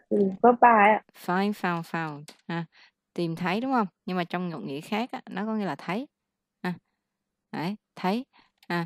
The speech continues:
Speaker 1: I, I
Speaker 2: so,
Speaker 1: found it.
Speaker 2: so you find it offen-, offensive. Là giống như feel á, nhưng mà nó không có nghĩa là, à, mình không nói "I feel it comfortable" nha. Mình, nếu mình, mình nói vậy thì mình chỉ nói là "I find comfort-",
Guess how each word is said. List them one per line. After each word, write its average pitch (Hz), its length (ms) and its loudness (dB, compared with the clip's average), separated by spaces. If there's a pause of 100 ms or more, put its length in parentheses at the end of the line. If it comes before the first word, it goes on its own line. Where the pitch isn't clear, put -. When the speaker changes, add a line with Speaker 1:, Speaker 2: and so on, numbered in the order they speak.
(140)
Speaker 1:
I, 220 60 0
I 214 100 2
Speaker 2:
so, - 300 0
Speaker 1:
found 190 540 8
it. - 140 -2 (600)
Speaker 2:
so - 220 0
you 202 280 2
find 196 340 0
it 302 140 0 (240)
offen-, - 360 -4 (300)
offensive. 190 600 -4 (220)
Là 165 160 0
giống 196 200 2
như 262 80 2
feel 240 380 2
á, 302 60 2 (360)
nhưng 196 80 0
mà 185 60 0
nó 180 160 0
không 220 240 -2
có 247 100 0
nghĩa 214 260 0
là, 160 280 2 (380)
à, 165 220 -2 (240)
mình 175 240 0
không 226 160 0
nói 262 140 2
"I 208 80 6
feel 208 300 4
it - 180 -2
comfortable" 170 540 2
nha. 170 240 -6
Mình, 160 360 -6
nếu 180 140 0
mình, 240 220 0
mình 156 80 -4
nói 165 200 -2
vậy 180 140 -4
thì 165 80 -6
mình 156 140 -8
chỉ 156 100 -8
nói 190 140 -4
là 226 60 -4 (100)
"I 170 60 -2
find 175 300 -2
comfort-", - 400 -8